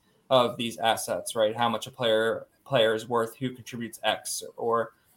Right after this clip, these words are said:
uh, or Y, et cetera. That, those things will re-, resolve themselves as more data becomes available, as time moves on. And I think what we'll see is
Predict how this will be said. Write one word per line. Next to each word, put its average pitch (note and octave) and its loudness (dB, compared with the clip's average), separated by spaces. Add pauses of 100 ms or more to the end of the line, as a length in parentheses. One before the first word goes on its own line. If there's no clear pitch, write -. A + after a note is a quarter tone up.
(140)
uh, B2+ 6
or A#2+ 2
Y, A2 6
et G#2 -4
cetera. A2 2 (580)
That, C#3 10
those C#3+ 4
things D3+ -2
will C#3+ 8
re-, B2+ 2
resolve B2 6
themselves B2 0
as B2 -10
more A#2+ 0
data A#2+ -2
becomes A#2+ -4
available, C#3 8
as A#2+ 0
time A#2 0
moves A#2+ -6
on. C3 4
And A#2 0
I A#2 2
think B2 -6
what A#2+ -2
we'll A2+ -4
see C3+ 0
is A#2 -4